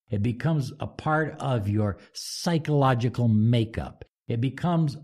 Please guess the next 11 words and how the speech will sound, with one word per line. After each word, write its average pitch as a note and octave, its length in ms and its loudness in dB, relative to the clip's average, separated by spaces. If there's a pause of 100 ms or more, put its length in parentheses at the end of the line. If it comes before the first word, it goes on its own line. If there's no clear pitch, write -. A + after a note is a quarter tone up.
a A2+ 120 -6
part D#3 400 0
of B2 180 0
your B2+ 140 2
vibration, A2 920 0 (280)
and F#2 140 -2
you G#2 560 4 (220)
will F2+ 640 2 (160)
be G#2+ 400 4
attracting F2+ 880 -6 (1080)
more E2 500 0